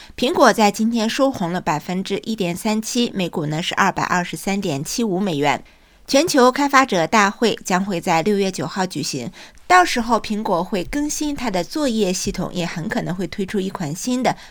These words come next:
Mac Pro，并且推出一些 Apple Intelligence 改进。欧洲汽车商制造协会的数据说，二月份特斯拉在欧盟的销售量暴跌了百分之四十七，到了一万一千七百四十三辆。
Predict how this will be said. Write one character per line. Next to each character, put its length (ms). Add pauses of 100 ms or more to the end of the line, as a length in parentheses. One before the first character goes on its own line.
Mac 240 (140)
Pro， 300 (220)
并 160
且 120
推 200
出 160
一 100
些 160
Apple 460
Intelligence 800
改 180
进。 280 (480)
欧 180
洲 260
汽 240
车 220
商 320
制 160
造 180
协 240
会 140
的 140
数 180
据 160
说， 200
二 200
月 140
份 260
特 180
斯 140
拉 240
在 140
欧 240
盟 180
的 80
销 180
售 220
量 240 (240)
暴 180
跌 200
了 100
百 160
分 240
之 160
四 180
十 200
七， 340 (220)
到 120
了 140
一 140
万 200
一 80
千 300
七 180
百 160
四 220
十 140
三 240
辆。 180